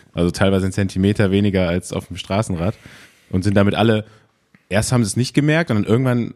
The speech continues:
während der vollen Belastung dann im Zeitfahren denken die so, „Hä, irgendwie komisch.“ Und dann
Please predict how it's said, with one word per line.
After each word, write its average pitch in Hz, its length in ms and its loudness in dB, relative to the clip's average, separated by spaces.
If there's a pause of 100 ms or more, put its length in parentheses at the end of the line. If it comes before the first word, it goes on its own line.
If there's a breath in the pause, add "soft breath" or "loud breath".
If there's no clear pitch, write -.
während 110 320 0
der 107 80 0
vollen 127 300 0
Belastung 110 340 0
dann 104 140 0
im 127 140 0
Zeitfahren 117 420 0
denken 98 160 -2
die 82 80 -6
so, - 120 -14
„Hä, 87 220 -10
irgendwie 101 260 0
komisch.“ 113 440 0
Und 90 120 -2
dann 90 240 -2